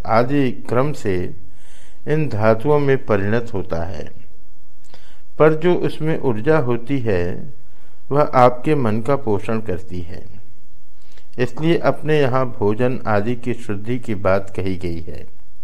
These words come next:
कोई आडंबर करने के लिए नहीं कहा गया।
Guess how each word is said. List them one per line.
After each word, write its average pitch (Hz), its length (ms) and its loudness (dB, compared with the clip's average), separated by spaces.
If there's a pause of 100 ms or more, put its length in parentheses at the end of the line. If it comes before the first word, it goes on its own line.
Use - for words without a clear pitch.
(640)
कोई 151 200 2
आडंबर 131 600 4
करने 131 400 0
के 135 160 0
लिए 120 180 2
नहीं 107 300 0
कहा 92 240 0
गया। 85 460 -2